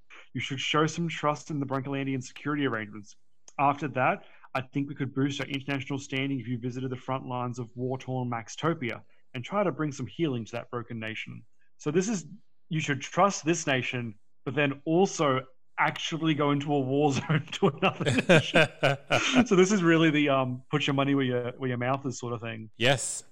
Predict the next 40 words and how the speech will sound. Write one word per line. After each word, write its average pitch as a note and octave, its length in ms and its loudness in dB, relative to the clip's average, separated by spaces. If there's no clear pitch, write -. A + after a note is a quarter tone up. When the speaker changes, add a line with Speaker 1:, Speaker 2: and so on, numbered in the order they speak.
Speaker 2:
Yes, B2 280 2
it C#3+ 140 4
is. G#2+ 560 2
And B2 80 4
I C3+ 80 6
wonder F#3+ 460 8
if D#3+ 60 4
Sebmerica's E3 640 4
gonna A#2 220 0
do A#2+ 280 2
it. G2+ 160 -6
Speaker 1:
Oh, F#3+ 320 8
that's F#3 200 2
my G#3 80 6
option D#3+ 340 2
so C3+ 180 2
far. A#2 380 0
That, B2 140 -4
that, C#3 100 2
that's C#3+ 300 2
what C#3+ 80 0
I'm C3 100 0
leaning B2+ 280 -2
to B2 120 -6
between A#2 240 -6
the A2 60 -10
two C3+ 200 -4
of A#2 80 -6
them. G3+ 360 -4
Speaker 2:
Hey, C3+ 140 4
you B2+ 40 6
Speaker 1:
Um, A#2+ 60 4
Speaker 2:
don't D3 160 10
wanna D3 160 8
go D3 160 10
on C3 240 8
tour C#3+ 220 6
in B2+ 80 6
a G#2+ 60 4
tank? G3 540 0